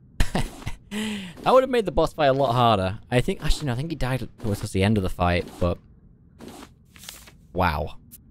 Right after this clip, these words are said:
The Rhino Shark Trophy. I think I see the surface right here. Hopefully. Come on.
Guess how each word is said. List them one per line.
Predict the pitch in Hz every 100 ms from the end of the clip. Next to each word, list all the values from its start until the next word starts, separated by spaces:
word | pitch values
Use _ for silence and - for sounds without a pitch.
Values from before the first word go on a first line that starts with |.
| -
The | 98
Rhino | 90 95 110 131 135 135
Shark | - 117 113 113 -
Trophy. | - - 95 92 92 85 73 85 - - _ - - - - - -
I | -
think | 107
I |
see | 98 101
the | 90
surface | - 95 90 78 -
right | 87
here. | 85 87 92 92 - - - - - -
Hopefully. | 107 101 95 92 90 - _ - - - - - - - - - -
Come | 123 117
on. | 104